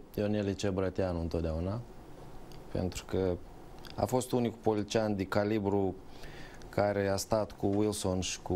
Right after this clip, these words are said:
Clemenceau și cu ceilalți la conferința de pace, le-a vorbit ca un egal în baza unui sacrificiu pe care România l-a făcut în război. Și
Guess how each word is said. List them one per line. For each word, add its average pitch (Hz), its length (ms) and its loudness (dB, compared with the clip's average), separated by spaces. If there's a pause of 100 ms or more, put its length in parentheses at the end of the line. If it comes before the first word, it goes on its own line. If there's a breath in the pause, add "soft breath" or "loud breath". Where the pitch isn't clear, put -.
Clemenceau 92 680 0
și - 180 -2
cu - 80 -12
ceilalți 90 480 0
la 82 80 2
conferința 90 640 0
de 85 80 -2
pace, 92 380 0
le-a 92 100 2
vorbit 92 340 0
ca 92 120 0
un 92 160 0
egal 92 400 0 (600 loud breath)
în 85 60 -2
baza 90 260 2
unui 92 160 2
sacrificiu - 580 -2
pe - 80 -14
care 101 140 4
România 101 320 2
l-a 95 100 2
făcut 95 400 -2
în 87 80 2
război. 85 420 2 (920 loud breath)
Și - 300 -2